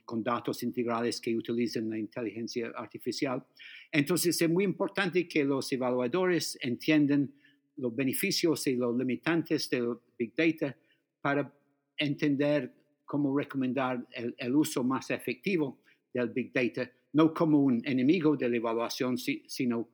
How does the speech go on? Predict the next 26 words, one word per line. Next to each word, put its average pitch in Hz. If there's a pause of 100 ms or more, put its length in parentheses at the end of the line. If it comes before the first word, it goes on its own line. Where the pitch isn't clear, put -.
(160)
uno 127
de 127
los, 117
los 107
herramientas 123 (580)
im-, 131
importantes 123
para 117
mejorar 117
la 113
evaluación. 117 (380)
Y 156
en 156
este 190
momento 170
esto 147
no 143
está 123 (540)
aconteciendo 123
en 117
muchas 120
organizaciones, 117
que 117
los 110
evaluadores 127
todavía 143